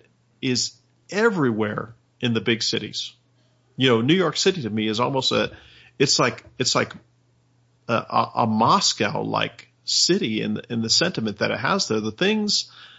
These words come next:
that they get away with and they do there just astonishes me, and the, and the populace just seems to go along with it. So I guess those are the two frictions that, that I would see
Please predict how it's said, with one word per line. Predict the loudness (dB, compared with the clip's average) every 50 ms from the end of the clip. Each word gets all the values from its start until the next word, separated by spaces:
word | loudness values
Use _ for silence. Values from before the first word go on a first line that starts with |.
| _ _ _
that | -2 0 2
they | 0 2
get | 4 4 2
away | 4 4 4 4 4
with | 4 2 2 0 0
and | -2 0
they | 0 0
do | 2 2 0 0 2
there | 2 2 2 2
just | 0 0 -2 -2 0
astonishes | 0 -2 0 2 2 2 2 2 2 0 0 0 0 0
me, | 0 0 0 0
and | 0 -2 -2
the, | -4 -4 -2
and | -2 -2 -2 0
the | 0 -2 -2
populace | -2 -2 -2 -2 0 0 0 0 0 0 -2
just | -2 0 2 2 4 4 2
seems | 2 0 0 -2 -4 -6
to | -4 -2 0 0 0 -2 -6 -10 _ _ _ _ _ _ _ _ _ _ _
go | 4 6 8 8
along | 8 6 6 4 4 2 0
with | -2 -4 -6
it. | -10 -12 -14 _ _
So | -2 2 4 4 4 2 0 -4 -8 -16 -20 -20 -20 -20 _ -14 _
I | -2 0
guess | 2 2 2 4
those | 4 4 4 2
are | 0
the | -2 -2 -4
two | -4 -4 -6 -8
frictions | -8 -6 -4 -4 -2 -2 -2 -2 -2 -2 -2 -4 -6 -6 -8 -10 _ _ _ _ _
that, | 2 2 2 0 -6 _ 0
that | 2 4 4
I | 4 2 2
would | 0 -4 -4 -4
see | -4 -4 0 2 2 4 4 4 2 0 -2 -6 -10